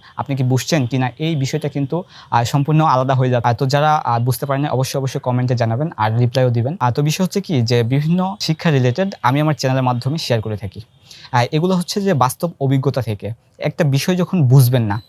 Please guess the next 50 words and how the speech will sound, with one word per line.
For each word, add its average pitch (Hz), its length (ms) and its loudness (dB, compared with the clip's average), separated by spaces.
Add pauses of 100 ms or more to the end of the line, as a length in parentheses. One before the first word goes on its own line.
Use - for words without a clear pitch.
তখন 151 180 -2
আমরা 160 160 0
কি 175 140 -2
করি, 202 280 -4
Google 151 220 4
করি, 160 320 -2
অর্থাৎ 131 240 -2
Google-এ 139 300 2
সার্চ 127 340 -2
করি 151 260 -4
বা 120 420 2
YouTube-এ 143 280 0
সার্চ 131 260 -4
করি 135 160 -4
যে 147 140 -4 (100)
এটা 139 180 -2
করলে 151 380 0
কি 143 160 2
হবে, 143 320 2 (220)
এটা 139 180 0
করলে 143 240 -2
কিভাবে 139 360 2
আবেদন 135 280 2
করতে 131 260 -4
হবে 135 200 -2
ইত্যাদি 180 240 -2
সকল 135 300 -4 (200)
কিছু। 214 280 -4 (300)
আর 131 80 2
যখন 139 220 2
আমরা 160 180 2
ঠেকে 143 220 -2
যাই 180 120 0
তখন 135 240 -2
আমরা 147 220 -2 (140)
সার্চ 127 340 0
করি 147 320 -4
বিভিন্ন 131 260 0
মাধ্যমে, 127 360 0
আহ, 127 80 2
বড় 123 180 4
ভাইয়ের 123 240 0
পরামর্শ 135 340 0
নিয়ে 127 220 2
থাকি। 120 320 -6
এই 160 100 2
হচ্ছে 160 280 2
বিষয়। 107 300 0
তো 151 100 -4
এখন, 180 400 0